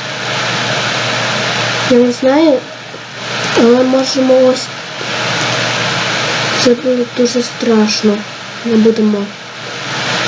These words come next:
Не будемо. Добре. Ось у нас вже є кімната. Треба зробити вже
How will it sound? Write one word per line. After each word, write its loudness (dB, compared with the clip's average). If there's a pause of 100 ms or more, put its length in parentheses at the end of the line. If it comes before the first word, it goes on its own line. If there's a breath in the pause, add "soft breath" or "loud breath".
Не 8
будемо. 2 (1600)
Добре. 4 (640)
Ось 2 (180)
у -4
нас -2
вже 2
є 4 (120)
кімната. 2 (1000)
Треба 4
зробити 2 (1700)
вже 4